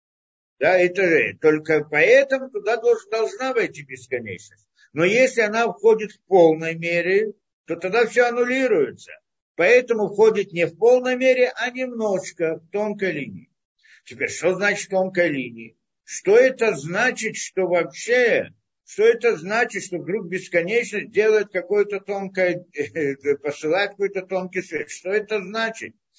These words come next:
И это мы в прошлый раз тоже пытались понять, это что мы читали там, как это, и, и в Атрухайм, то, что приводится из книги, эм, да, из книги Шомер Муним, Акадну, что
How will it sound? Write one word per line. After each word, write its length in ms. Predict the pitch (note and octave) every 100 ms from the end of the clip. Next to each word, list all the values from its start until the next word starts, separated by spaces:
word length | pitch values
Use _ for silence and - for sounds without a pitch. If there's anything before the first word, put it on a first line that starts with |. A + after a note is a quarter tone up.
| - - -
И 100 | C3
это 240 | G#3 B3
мы 120 | C4 B3
в 60 |
прошлый 320 | A3+ A3 A3
раз 160 | G#3 G3+
тоже 260 | G#3+ F3+ E3+
пытались 480 | D3+ D3 C3+ A2+
понять, 420 | - B2 E3+ A#3 G3
это 200 | G3+ F3+
что 160 | F3+
мы 100 | E3
читали 500 | - - D3+ C#3+ C3
там, 380 | C3+ B2 A#2 A2+
как 200 | A#2+ A#2
это, 260 | G#2 G#2 A2
и, 260 | G#2+ G#2+
и 580 | G#2+ G#2+ F2 A2+ A2+ A2
в 140 | G#2+ A2+
Атрухайм, 600 | A#2+ C3+ C3 F3 F#3+ F#3
то, 100 | D#3
что 160 | C#3
приводится 720 | D3 B2+ C3 C#3+ B2+ B2+ - A#2+
из 200 | A#2 -
книги, 720 | B2 B2+ A#2+ B2 A#2+ A2+ G#2 G2 _ _ _ _ _ _
эм, 720 | - A2+ A2+ A#2 A2+ A2+ A2+ A2
да, 220 | B2+ B2+
из 240 | A#2 A#2
книги 800 | B2+ B2+ B2 B2 A#2+ A#2 A#2 A2+
Шомер 460 | A2 C3 B2+ B2+ A#2+
Муним, 500 | A#2+ A2 A#2 C#3+ -
Акадну, 640 | - G#2+ G#2+ F#2+ A2 D3+ _ _ _ _ _
что 360 | - - D3